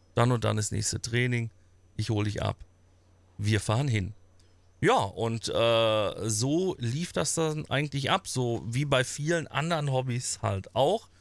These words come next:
Ähm, einfach reinschnuppern, Probetraining. Ich sag mal, so fängt's ja, egal, ob du Fußball spielst, Judo, Hallenhalmer, keine Ahnung, äh, ob Kegelverein eintrittst oder wie auch immer.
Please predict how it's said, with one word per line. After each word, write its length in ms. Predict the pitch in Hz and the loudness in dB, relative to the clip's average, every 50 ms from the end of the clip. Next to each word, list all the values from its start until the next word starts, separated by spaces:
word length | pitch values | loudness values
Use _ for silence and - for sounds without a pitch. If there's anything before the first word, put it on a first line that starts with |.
| - - _ - _ _ | -20 -20 _ -20 _ _
Ähm, 760 | - 135 139 139 135 135 135 135 131 131 135 135 131 131 123 - _ - _ - - - - - - - - - - - - - - - - - - | 2 2 4 4 4 4 4 4 4 2 2 0 -4 -6 -8 -10 _ -20 _ -20 -20 -20 -20 -20 -20 -20 -20 -20 -20 -20 -20 -20 -20 -20 -20 -6 0
einfach 600 | 113 123 143 147 135 - 147 139 131 131 127 - - 101 - - _ - _ _ - - _ _ - - - _ _ - - | 2 2 2 2 0 0 0 2 2 2 0 -2 -8 -18 -20 -20 _ -20 _ _ -20 -20 _ _ -20 -20 -20 _ _ -6 -2
reinschnuppern, 680 | 98 98 117 135 170 - - - 180 160 - 180 175 170 | 4 6 6 6 6 6 2 0 0 0 0 0 0 0
Probetraining. 720 | - 139 147 160 170 170 - - 175 170 175 170 165 - - - - - - | 0 -2 0 0 0 -2 -2 -4 -2 -2 -2 -2 -4 -6 -10 -16 -20 -8 -2
Ich 120 | - 123 | 0 2
sag 160 | - 165 143 147 | 4 4 4 2
mal, 100 | 160 139 | 2 2
so 100 | 139 135 | 2 0
fängt's 200 | 139 156 147 - | 0 0 0 0
ja, 80 | 143 | 0
egal, 280 | 117 135 127 147 160 156 | 2 2 4 4 4 2
ob 80 | 127 | 0
du 80 | 120 117 | -4 -6
Fußball 480 | - - 147 156 - - - 165 160 156 | -6 -6 -4 -4 -2 0 2 2 2 0
spielst, 460 | - - - 160 170 175 180 131 113 | -2 -4 -2 0 0 2 2 0 0
Judo, 720 | 101 98 101 123 151 175 160 175 175 165 180 175 - - | 0 2 2 2 2 2 0 0 2 2 2 2 2 2
Hallenhalmer, 760 | 120 135 156 180 180 165 143 147 165 180 190 190 185 180 175 | 2 2 2 2 2 2 2 2 0 0 0 0 0 -2 -2
keine 300 | - 147 131 139 131 85 | -2 -2 0 0 0 0
Ahnung, 460 | 98 120 131 151 175 180 185 185 - - - - - - - - | 0 0 0 0 0 -2 -2 -4 -8 -12 -18 -20 -20 -20 -6 0
äh, 260 | - 131 147 151 156 | 4 6 6 6 6
ob 420 | 156 139 139 143 - 139 117 - - | 4 4 0 0 0 -2 -2 -2 0
Kegelverein 760 | - 170 180 175 190 170 - 185 160 135 165 170 180 175 | 0 0 0 0 0 0 0 0 0 2 2 0 0 0
eintrittst 540 | 110 151 151 165 185 180 - 185 185 - - | 0 0 0 0 0 0 -2 -4 -4 -2 -2
oder 220 | 147 143 143 127 131 | 0 0 0 0 0
wie 100 | 135 98 | 2 2
auch 160 | 92 127 - | 0 0 -2
immer. 420 | - 156 156 165 165 160 165 160 | -4 -2 2 4 4 4 2 0